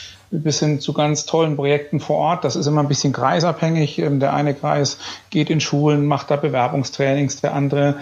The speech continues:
ähm, ähm, engagiert sich politisch, ähm, im, im Landtag beziehungsweise in, im Regional mit den, ähm, Kommunalpolitikern vor Ort.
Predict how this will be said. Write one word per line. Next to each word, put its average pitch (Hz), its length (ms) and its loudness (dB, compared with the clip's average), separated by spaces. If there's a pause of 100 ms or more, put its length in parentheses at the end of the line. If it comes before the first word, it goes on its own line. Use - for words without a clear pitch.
(400)
ähm, 143 580 0
ähm, 170 600 -2 (120)
engagiert 160 380 0
sich - 160 -4
politisch, 151 580 0
ähm, 147 300 2
im, 139 200 2
im 147 200 0
Landtag 147 600 0
beziehungsweise 143 540 0
in, 135 280 2
im 147 240 0
Regional 135 540 0
mit 139 120 -4
den, 139 280 0 (200)
ähm, 147 140 2
Kommunalpolitikern 135 840 0
vor - 160 -2
Ort. 139 160 0